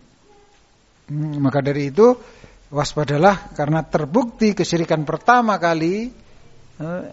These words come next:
di muka bumi ini adalah kisah ini, yang terdapat dalam kisah ini. Dan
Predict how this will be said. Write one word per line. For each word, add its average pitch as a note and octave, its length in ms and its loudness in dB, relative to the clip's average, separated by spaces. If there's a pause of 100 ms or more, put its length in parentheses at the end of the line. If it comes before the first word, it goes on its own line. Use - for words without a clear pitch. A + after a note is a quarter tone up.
di - 160 0
muka F3+ 320 8
bumi D#3 320 4
ini F#3 180 4 (460)
adalah D#3 480 6 (720)
kisah D#3 320 4
ini, D3+ 320 -2 (480)
yang C3+ 160 0
terdapat C3+ 400 4
dalam C3+ 240 0
kisah D3+ 320 0
ini. B2+ 480 0 (400)
Dan C#3 560 4